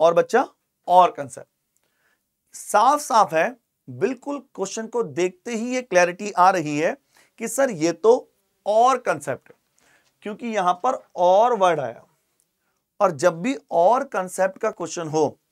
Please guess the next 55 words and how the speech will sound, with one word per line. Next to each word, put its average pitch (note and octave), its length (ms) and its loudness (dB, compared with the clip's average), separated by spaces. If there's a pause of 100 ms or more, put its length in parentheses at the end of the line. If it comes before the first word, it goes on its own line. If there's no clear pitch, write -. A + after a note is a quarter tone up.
(140)
हमें F3+ 240 -12
कुछ - 340 -12
भी G#3 180 -8
नहीं, E3 160 -8
ये C#3 120 -8
तो G3+ 140 -6
बहुत E3 360 -4
आसान E3+ 300 -2
हो C#3+ 60 -6
जाता A#2 220 -6
है। - 1000 -2
And C4 180 -4
concept A3+ 460 -2
में A3+ 140 -8
तो A#3+ 100 -6
फिर G#3 220 -4
भी A#3+ 160 -8
कुछ A#3+ 200 -12
करना E3 320 0
है, B2+ 180 -6 (500)
or F#3 300 2
concept F#3 420 -4
में G3 120 -12
तो G#3 80 -10
कुछ A#3 240 -12
करना C3+ 440 -6
ही D#3+ 180 -8
नहीं C3 240 -10
है। A2 120 -20 (120)
कैसे, F3+ 220 -4
आइए D3 200 -2
देखते C3+ 260 -10
हैं। C#3+ 80 -6
नंबर B2 140 -6
वन, G#2+ 80 -18 (800)
इन्हें F#3 160 -4
पूछा G#3 160 0
or G3+ 480 4
concept G3+ 360 -2
में A3 120 -6
क्वेश्चन G3 300 -8
को A#3 120 -6
कैसे E3 340 -4
करना A#2+ 280 -16
है। - 60 -20 (360)
तो F3+ 60 -6
जब G3 240 0
भी B3 100 -6
आपसे A#3 300 0
or G#3+ 400 2
concept G#3 360 -6
पूछे, E3 260 -8
सीधा F3+ 320 -2
मैं G#3+ 120 2
आऊं, A3 240 4